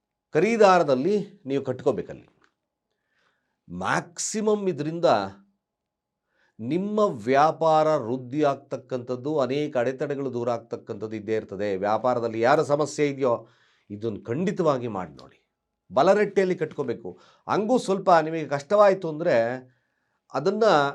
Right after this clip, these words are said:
ಒಂದು ದೊಡ್ಡ ತಾಯ್ತದ ರೂಪದಲ್ಲಿ ಅದನ್ನ ಒಳಗಡೆ ಸೇರಿಸ್ಕೊಳ್ಳಿ. ತಾಯ್ತದ ರೂಪದಲ್ಲಿ ಸೇರಿಸಿ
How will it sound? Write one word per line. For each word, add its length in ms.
ಒಂದು 300
ದೊಡ್ಡ 280
ತಾಯ್ತದ 680
ರೂಪದಲ್ಲಿ 840
ಅದನ್ನ 260
ಒಳಗಡೆ 400
ಸೇರಿಸ್ಕೊಳ್ಳಿ. 800
ತಾಯ್ತದ 440
ರೂಪದಲ್ಲಿ 580
ಸೇರಿಸಿ 840